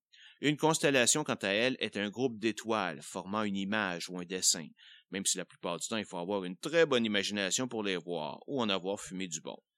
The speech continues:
Les signes sont en ordre le bélier, le taureau, le gémeau, le cancer, le lion, la vierge, la balance, le scorpion, le sagittaire,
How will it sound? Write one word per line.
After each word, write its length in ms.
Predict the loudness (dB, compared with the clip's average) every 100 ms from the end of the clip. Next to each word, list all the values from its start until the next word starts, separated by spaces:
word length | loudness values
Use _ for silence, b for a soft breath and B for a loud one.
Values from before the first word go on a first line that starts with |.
| _ _ B B B B
Les 180 | 4 6
signes 260 | 8 6 4
sont 220 | 4 4
en 200 | 4 6
ordre 300 | 6 4 2
le 140 | -2
bélier, 500 | -2 -2 0 0 0
le 100 | 0
taureau, 540 | -2 -2 0 0 -2 -2
le 140 | -2
gémeau, 480 | -2 -4 -4 -4 -4
le 100 | -6
cancer, 720 | -6 -6 0 0 0 -2 -4 -6
le 120 | -8
lion, 400 | -6 -4 -4 -6 -10
la 180 | -12
vierge, 560 | -10 -4 -2 -2 -4 -8 B B B -8
la 100 | -2
balance, 580 | 0 2 2 2 0
le 80 | 0
scorpion, 640 | -2 0 -4 -2 -4 -2 -4
le 120 | 0
sagittaire, 760 | 0 0 -4 -2 -2 0 -4